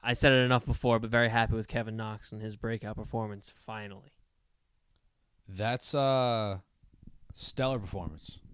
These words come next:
Speaker 1: Oh, yeah.
Speaker 2: Twenty years old, man. When I was twenty, God, I was like, I'm saying like I'm like, it's like thirty years ago.
Speaker 1: <laughs>
Speaker 2: When I was twenty,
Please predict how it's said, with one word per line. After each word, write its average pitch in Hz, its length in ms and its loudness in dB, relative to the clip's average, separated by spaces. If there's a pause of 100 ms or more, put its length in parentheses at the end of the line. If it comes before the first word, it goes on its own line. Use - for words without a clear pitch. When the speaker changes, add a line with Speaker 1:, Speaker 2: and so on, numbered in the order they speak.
(220)
Speaker 1:
Oh, 131 100 -4
yeah. 120 120 -2 (680)
Speaker 2:
Twenty 110 280 -2
years 101 220 -2
old, 87 200 -2
man. 82 220 -8 (1000)
When 95 120 -8
I 98 40 -4
was 101 100 -6
twenty, 107 420 -6 (1080)
God, - 140 -16
I 85 60 -6
was - 140 -10
like, 95 100 -8 (100)
I'm 95 140 -6
saying 104 240 -6
like 98 160 -8
I'm 92 140 -8
like, 87 180 -10 (380)
it's - 100 -20
like - 120 -20 (180)
thirty 92 220 -8
years 85 260 -10
ago. 80 220 -14 (140)
Speaker 1:
<laughs> - 160 -10 (300)
Speaker 2:
When 320 120 -2
I - 60 -2
was 208 120 -4
twenty, 107 520 -6